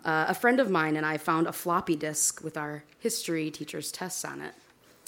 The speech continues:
Um, we took the floppy disk, saved the test to another floppy disk, and then put the original floppy disk back on his desk, and then distributed the test to our friends.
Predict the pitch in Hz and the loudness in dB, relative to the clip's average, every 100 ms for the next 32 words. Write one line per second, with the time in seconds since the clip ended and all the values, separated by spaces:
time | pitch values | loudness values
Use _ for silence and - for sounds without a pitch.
0 | - - - _ 160 151 151 151 - 160 | -20 -20 -20 _ -8 -6 -4 -4 -4 -4
1 | 156 147 151 _ - - 196 - 143 - | -2 -4 -6 _ -12 -8 -10 -8 -10 -10
2 | - 185 233 - - - - _ _ _ | -10 -8 -6 -8 -8 -18 -20 _ _ _
3 | _ _ - - 170 175 160 151 165 - | _ _ -10 -4 0 0 -2 -6 -6 -6
4 | 156 - - 165 196 226 - 147 143 139 | -8 -8 -4 0 0 -2 -2 -6 -6 -10
5 | - 175 - - - 156 151 151 - - | -10 -10 -10 -14 -8 -6 -6 -6 -8 -4
6 | 180 165 160 156 151 143 143 151 156 156 | -2 0 0 -2 -6 -8 -8 -8 -6 -8
7 | - 143 165 143 - 147 151 - - - | -10 -6 -4 -2 -4 -6 -6 -8 -10 -10
8 | - - - - - - - - 170 160 | -10 -14 -20 -20 -20 -20 -4 4 6 6
9 | 160 156 - 165 165 151 156 - - - | 4 2 4 6 6 6 2 -2 -6 -4
10 | - 147 - - - - - | -2 -2 -2 -4 -6 -4 -4